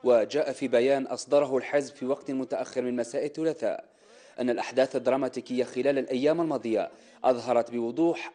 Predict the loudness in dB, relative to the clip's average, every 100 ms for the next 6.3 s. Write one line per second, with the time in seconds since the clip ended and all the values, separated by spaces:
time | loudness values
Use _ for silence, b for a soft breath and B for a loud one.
0 | -8 -2 0 4 4 4 0 -6 -4 -4
1 | -2 -2 -2 -4 -4 -4 -2 -4 -4 -6
2 | -10 -12 b b 0 4 4 0 -4 -4
3 | -2 -2 -2 -8 -8 -6 -2 0 2 2
4 | 2 0 -2 -6 -6 -12 b b b 2
5 | 2 4 4 4 0 -4 -4 -8 -2 0
6 | 0 0 -2